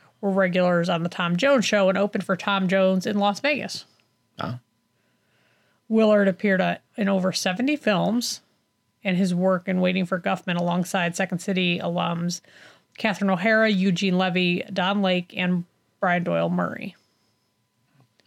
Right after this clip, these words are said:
Speaker 1: Interesting, right? Like, you don't even know that all these people came from Second City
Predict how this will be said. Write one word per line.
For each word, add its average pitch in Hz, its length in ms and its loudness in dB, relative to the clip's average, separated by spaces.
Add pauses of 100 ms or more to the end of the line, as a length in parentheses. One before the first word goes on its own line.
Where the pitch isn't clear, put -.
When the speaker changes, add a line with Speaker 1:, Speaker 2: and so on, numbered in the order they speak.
(540)
Speaker 1:
Interesting, 214 400 0
right? 214 360 0
Like, 220 300 -2
you 247 140 0
don't 269 120 4
even 240 220 6
know 247 240 4
that 196 140 4
all 190 100 4
these 190 180 2
people 190 280 0
came 190 160 0
from 180 160 0
Second 180 300 -2
City 180 360 -4